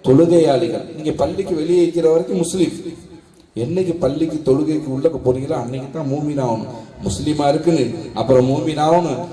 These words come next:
அப்புறம் தான் முத்தகீன் ஆக முடியும். லா ரைப ஃபீஹி ஹுதல் லில் முத்தகீன்.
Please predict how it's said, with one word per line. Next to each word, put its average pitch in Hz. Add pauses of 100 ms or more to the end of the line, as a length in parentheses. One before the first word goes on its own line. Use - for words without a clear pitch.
அப்புறம் -
தான் 180
முத்தகீன் 165
ஆக 143
முடியும். 131 (520)
லா 147
ரைப 156
ஃபீஹி 156 (120)
ஹுதல் 160
லில் 156
முத்தகீன். 139